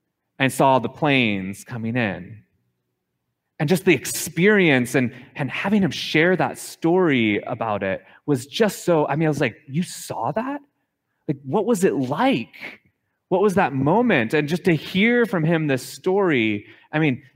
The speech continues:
to be able to, like, transcend where I am to a story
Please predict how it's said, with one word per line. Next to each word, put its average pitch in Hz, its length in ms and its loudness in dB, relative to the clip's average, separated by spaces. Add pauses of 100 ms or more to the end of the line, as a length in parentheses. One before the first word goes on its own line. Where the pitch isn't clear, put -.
(100)
to 180 100 -4
be 175 140 0
able 185 200 2
to, 160 140 2
like, 135 200 0
transcend 175 500 -2
where 147 180 0
I 170 180 0
am 151 420 0 (200)
to 143 360 0
a 117 80 -6
story 147 800 -2